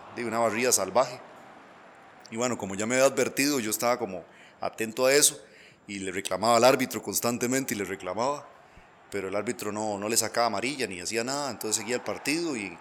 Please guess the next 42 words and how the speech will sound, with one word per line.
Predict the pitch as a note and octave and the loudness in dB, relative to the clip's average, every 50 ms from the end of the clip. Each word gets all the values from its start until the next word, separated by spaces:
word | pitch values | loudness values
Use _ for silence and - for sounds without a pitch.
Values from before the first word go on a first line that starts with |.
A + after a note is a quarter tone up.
| - - | -4 0
toda | C3 C#3 D3 D3+ C#3+ C3+ A#2+ A#2 | 2 4 6 6 6 6 6 4
vez | C3+ D3+ C#3+ - | 4 4 4 4
que | - D3 | 2 0
yo | - - | -8 -6
tocaba | - B2 - C3+ C3+ C3+ | -6 -4 0 0 2 2
la | C3+ B2 | 2 0
pelota | G#2+ A2+ B2+ C#3 - D3 | 0 -2 -2 -2 -2 -4
llegaba | B2+ G#2+ G2+ G2 G#2 G#2+ A#2 | -4 -4 -2 0 0 0 0
y | A2+ | 0
me | A2 | -2
hacía | G2 F#2 G2+ G2 G2+ G#2 | -6 -6 -6 -4 -2 0
eso. | A2+ A2+ - - - - - - - - - - - - - - - - - | 2 2 2 0 -2 -14 -20 -20 -20 -20 -20 -20 -20 -20 -20 -20 -20 -16 -12
Y | G2 G2 | -12 -10
entonces | F#2+ F2+ - A2 A2+ A2+ G#2 | -10 -6 -4 -2 0 0 2
esa | A#2 A#2 B2 A#2+ A#2 A2 G2+ | 2 4 4 4 4 2 2
cuestión | - - G#2+ G2 - - A#2+ A#2+ A2 | 0 -2 -4 -4 -2 -2 -4 -4 -4
fue | A2 A#2 A#2 | -4 -4 -4
como, | - C3 B2 A#2 A2 G2+ F#2+ F#2 F2+ - - F#2+ | -4 -4 -4 -4 -2 -4 -4 -6 -8 -12 -14 -14
eh, | F#2+ F#2 F2+ F2 F2+ | -14 -12 -12 -10 -2
escalando | G2 F#2+ - - F#2+ F2+ G2 A2+ C3 C3+ C#3+ C3+ C3+ B2 G#2 | 0 0 0 0 0 0 2 2 2 2 0 -4 -6 -6 -8
paulatinamente | - - F#2+ F#2+ F#2+ F#2 - B2 A#2+ B2+ B2+ C3 C#3+ D3 D3+ D3 - A2+ | -8 -10 -10 -8 -8 -8 -6 -4 -4 -2 -2 -2 -2 -4 -4 -4 -4 -4
hasta | - B2 - | -4 -4 -6
que | - G2 F#2 | -8 -6 -2
ya | G#2 G#2 G#2+ A2 | 0 0 0 0
llegó | G#2+ G#2 G#2 G#2 | -2 -2 -4 -6
un | A2 A2+ A#2 | -6 -6 -6
punto | A#2 B2 A#2+ A#2 A#2 | -8 -8 -6 -6 -6
donde | G#2+ G2+ F#2+ | -6 -6 -8
me | F#2 | -8
enojé | F2+ F2 F2 E2+ G2 A2+ | -10 -10 -10 -8 -6 -6
un | A#2+ B2 | -4 -4
montón, | B2+ A#2 G#2+ - C#3 D3 D#3 D3 | -6 -4 0 0 0 0 0 -2
ya | C#3 - - - - - - - - - - - - - - - - G2 | -10 -14 -14 -16 -16 -16 -18 -18 -16 -16 -16 -16 -16 -18 -18 -16 -6 -4
estaba | F#2+ - A2 A2+ A2+ | -2 0 0 0 0
muy | A2+ A#2 A#2 | 0 -2 -2
bravo, | G2+ A2+ B2+ B2+ C3 C3+ A#2+ | 2 4 4 4 4 4 0
entonces | G2+ - G#2+ G#2 G2 | -2 -4 -6 -6 -4
yo | G#2+ G#2+ | -4 -4
dije: | G#2+ F#2+ F#2+ G2 G2 | -4 -4 -4 -6 -6
"No, | G2 G#2+ G#2+ | -6 -6 -6
este | G#2+ - - G2 | -6 -6 -6 -6
carajo, | - G#2 G2+ G#2 G2+ G2+ G2+ | -4 -2 0 0 0 -2 -4